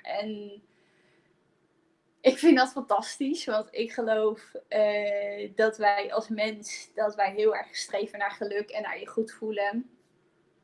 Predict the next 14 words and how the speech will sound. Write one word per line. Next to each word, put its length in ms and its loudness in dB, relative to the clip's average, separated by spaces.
Als 200 0
jij 120 2
aan 60 -6
iemand 300 -4
vraagt, 680 -2
"Wat 220 -2
wil 240 8
je?" 240 -4
"Ja, 280 0
ik 100 -2
wil 160 -6
een 80 0
nieuwe 200 2
auto." 480 0